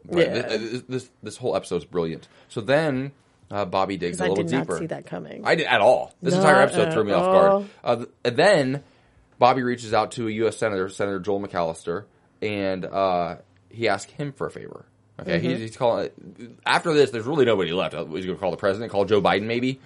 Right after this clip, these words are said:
Speaker 1: I mean, there aren't a whole lot of people left after
Speaker 2: Yeah.
Speaker 1: senators. Uh, so he's calling in all these bigwigs. Uh,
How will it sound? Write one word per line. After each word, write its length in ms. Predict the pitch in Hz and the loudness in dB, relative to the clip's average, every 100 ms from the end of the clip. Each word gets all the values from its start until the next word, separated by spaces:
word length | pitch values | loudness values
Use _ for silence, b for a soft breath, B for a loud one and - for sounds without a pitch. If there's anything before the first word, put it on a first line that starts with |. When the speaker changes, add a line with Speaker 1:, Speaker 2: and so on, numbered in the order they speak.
| b b | b b
Speaker 1:
I 100 | - | -6
mean, 100 | 120 | 0
there 100 | 123 | 2
aren't 100 | 147 | 4
a 20 | |
whole 120 | 139 127 | 4 4
lot 120 | 110 | 2
of 60 | |
people 180 | 110 95 | 2 0
left 240 | 98 92 - | 2 0 0
after 440 | 90 - 90 85 - _ - | -2 0 -4 -4 -10 _ -4
Speaker 2:
Yeah. 320 | 202 214 214 | 0 0 0
Speaker 1:
senators. 480 | 156 - 87 76 - b b | 0 0 0 -4 -10 b b
Uh, 340 | - 110 104 98 | 0 4 4 2
so 440 | 95 117 110 110 - - | 2 4 4 2 -2 -10
he's 160 | 160 | -2
calling 240 | 160 143 120 | 2 4 4
in 160 | 110 - | 0 0
all 200 | 110 113 | 2 4
these 120 | 104 | 2
bigwigs. 460 | 90 85 87 85 - b b b | 0 0 0 -2 -8 b b b
Uh, 340 | 104 104 98 | 4 6 4